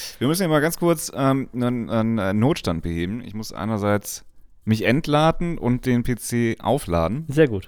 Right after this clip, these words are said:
Speaker 1: Damit hier nichts aus- oder überläuft.
Speaker 2: Und dann gehen wir kurz in die
Speaker 1: Wir,
Speaker 2: Werbung.
Speaker 1: wir gehen kurz in die Werbung. So.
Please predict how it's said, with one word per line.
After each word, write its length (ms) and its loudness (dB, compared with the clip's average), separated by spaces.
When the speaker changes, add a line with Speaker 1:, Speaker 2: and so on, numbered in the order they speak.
Speaker 1:
Damit 300 -4
hier 280 0
nichts 240 -8
aus- 260 -2
oder 300 0
überläuft. 480 0
Speaker 2:
Und 160 -6
dann 360 0
gehen 160 2
wir 80 2
kurz 200 -2
in 60 2
die 100 4
Speaker 1:
Wir, 100 6
Speaker 2:
Werbung. 220 0
Speaker 1:
wir 140 0
gehen 160 0
kurz 180 -8
in 60 -2
die 80 0
Werbung. 340 2
So. 260 0